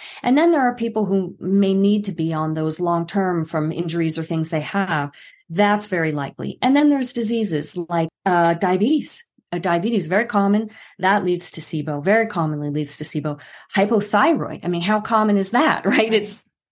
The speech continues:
Speaker 1: exceedingly common. That leads to sibo. And what these diseases are doing is they're slowing the migrating motor complex. They have a way that they do that. And there's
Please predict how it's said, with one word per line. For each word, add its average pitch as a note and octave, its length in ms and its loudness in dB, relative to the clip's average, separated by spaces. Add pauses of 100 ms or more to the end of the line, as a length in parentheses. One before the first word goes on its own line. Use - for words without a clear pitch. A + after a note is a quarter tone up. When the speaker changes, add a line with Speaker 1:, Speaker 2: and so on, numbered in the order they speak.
Speaker 1:
exceedingly A#3+ 640 0
common. D3 320 -6
That G3+ 280 2
leads F3 260 -2
to D#3+ 60 -8
sibo. D3+ 300 -2
And D#3+ 100 -4
what A3+ 200 2
these E4 200 2
diseases G#3 480 0
are F3 120 -4
doing E3 320 0
is D3+ 140 -4
they're D#3+ 120 -2
slowing E3+ 720 0 (200)
the D#3 60 -2
migrating D3+ 460 0
motor C#3+ 180 -4
complex. - 540 -8
They D#3 140 0
have D#3+ 240 0
a D3+ 120 2
way E3 300 2
that D3+ 160 -2
they D3+ 100 0
do D3+ 160 -2
that. D3 180 -2
And F#3 80 2
there's F#3 220 0